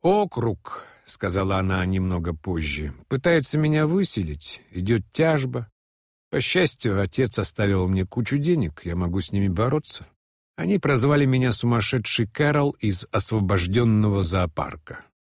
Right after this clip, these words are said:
Я газет не читаю. Освобожденный зоопарк? Да, я люблю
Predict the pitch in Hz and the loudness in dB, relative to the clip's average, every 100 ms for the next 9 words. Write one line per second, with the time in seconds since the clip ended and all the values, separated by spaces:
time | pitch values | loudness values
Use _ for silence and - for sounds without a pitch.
0 | _ _ _ _ - 131 87 104 92 78 | _ _ _ _ -8 -2 0 0 0 0
1 | 90 - 76 - - 67 65 67 _ _ | 0 -2 -4 -6 -6 -14 -14 -18 _ _
2 | _ - - - 80 - 71 95 95 90 | _ -10 -4 -4 -2 -4 0 2 2 2
3 | 78 71 73 - 123 135 _ _ _ _ | 0 -2 -4 -4 -4 -6 _ _ _ _
4 | _ 78 127 254 233 117 160 214 170 160 | _ -4 0 2 2 0 0 2 4 4
5 | 165 220 190 | 4 4 2